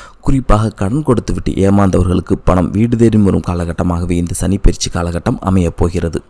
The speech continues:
ஏழரை வருடமாக சனியிடம் சிக்கி தவித்தவர்களின் சங்கடங்கள் தீர்ந்து விடுதலையான சந்தோஷங்களை அனுபவிக்கப் போகிறீர்கள்.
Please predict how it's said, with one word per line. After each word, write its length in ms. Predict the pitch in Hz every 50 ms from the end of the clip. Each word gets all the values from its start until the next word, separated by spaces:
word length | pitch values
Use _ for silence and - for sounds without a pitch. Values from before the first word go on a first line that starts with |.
| _ _ - - - - - - - - -
ஏழரை 400 | - 90 92 90 87 82 82 85
வருடமாக 560 | 85 92 95 107 123 117 113 110 110 107 110 101 -
சனியிடம் 380 | 98 95 104 110 107 98 95 95
சிக்கி 280 | - - - - 127
தவித்தவர்களின் 800 | 110 - 92 92 90 85 - 90 87 90 87 87 90 87 90 92
சங்கடங்கள் 640 | 90 - 90 87 92 101 95 92 90 87 87 82 -
தீர்ந்து 400 | - 95 87 85 85 87 - - 76
விடுதலையான 680 | 90 98 104 117 113 117 104 101 92 92 90 87 98 107 - -
சந்தோஷங்களை 540 | 92 90 92 90 - 90 87 87 92 104
அனுபவிக்கப் 600 | - - 98 98 90 90 90 85 - - 90 80
போகிறீர்கள். 560 | - 90 87 85 82 87 82 80 - 82 80